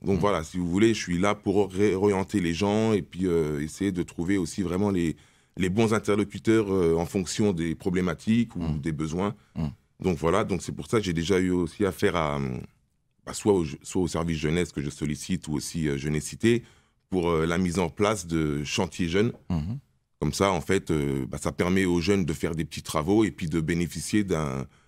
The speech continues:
Speaker 1: d'une contrepartie qui peut être, euh, un séjour, une sortie, ou, ou voilà, qui, tout ça, c'est, tout ça, c'est convenu entre eux, quoi, donc,
Speaker 2: Mm.
Speaker 1: euh, pour répondre vraiment aux besoins des, des gamins, mais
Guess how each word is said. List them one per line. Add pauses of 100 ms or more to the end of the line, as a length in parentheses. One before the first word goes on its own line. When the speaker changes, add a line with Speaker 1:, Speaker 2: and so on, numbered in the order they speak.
(120)
Speaker 1:
d'une
contrepartie
qui
peut
être,
euh,
un
séjour,
une
sortie,
ou, (600)
ou
voilà,
qui,
tout
ça,
c'est, (720)
tout
ça,
c'est
convenu
entre
eux,
quoi,
donc,
Speaker 2:
Mm.
Speaker 1:
euh,
pour
répondre
vraiment
aux
besoins
des,
des
gamins,
mais